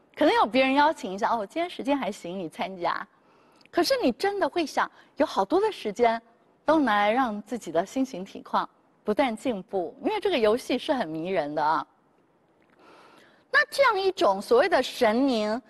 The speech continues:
一致，把注意力收回来，在德充府里面曾经用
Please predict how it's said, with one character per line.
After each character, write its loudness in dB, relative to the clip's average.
一 4
致， 0
把 4
注 6
意 6
力 2
收 4
回 2
来， 2
在 2
德 4
充 0
府 0
里 0
面 2
曾 0
经 0
用 2